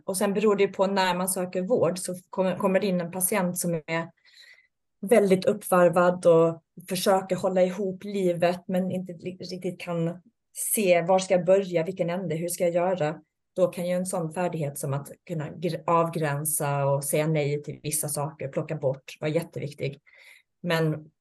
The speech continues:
för samma patientgrupp, men där, där man har blivit mer passiviserad och kanske plockat bort för mycket,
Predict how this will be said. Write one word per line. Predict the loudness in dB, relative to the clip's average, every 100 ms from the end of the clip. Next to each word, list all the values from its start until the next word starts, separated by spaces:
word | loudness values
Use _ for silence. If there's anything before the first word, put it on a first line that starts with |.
| -6
för | -2
samma | 2 2 2
patientgrupp, | -2 -2 0 0 0 -2 -2 -2 -10 -14
men | -8 -4 0
där, | 2 2 -2 -10 _ _ _ _ _ _ _ -16 -14 -16
där | -6 -2
man | 2 2
har |
blivit | 0 0 -2
mer | -2 -4
passiviserad | -4 -2 4 6 6 2 0 -2 -4
och | -4
kanske | -4 -4
plockat | -4 -4 -2
bort | -4 -6
för | -8 -2
mycket, | -2 -2 -8 -6 -4